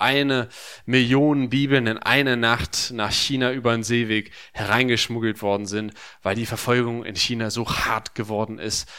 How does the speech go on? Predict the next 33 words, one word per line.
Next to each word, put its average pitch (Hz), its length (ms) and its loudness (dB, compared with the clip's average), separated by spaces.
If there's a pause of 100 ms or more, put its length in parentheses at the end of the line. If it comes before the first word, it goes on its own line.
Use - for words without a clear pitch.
(160)
aber 113 240 0
in 104 140 -6
der 117 240 4
Zeit 104 400 -4
so 117 280 2
viele 123 280 -2
Menschen 110 400 -4
zum 101 160 -6
Glauben 104 400 2
kamen, 104 340 -6 (240)
aber 95 180 -2
keine 143 460 4
Bibeln 127 500 -2
hatten, 95 440 -8 (360)
damit 107 320 -4
sie 107 140 -4
sich 107 300 -4
in 117 120 -10
ihrem 113 200 -10
Glauben 98 480 -4 (340)
gründen 104 720 -8
können. 104 260 -4
Das 87 200 -8
war 92 140 0
eine 113 360 -2 (300)
Antwort 131 420 2
darauf 113 300 4
von 117 160 -6
Open 110 280 -4
Doors, 113 340 2 (360)
diese 110 180 -4
Bibeln 117 320 0
mitzunehmen. 120 680 0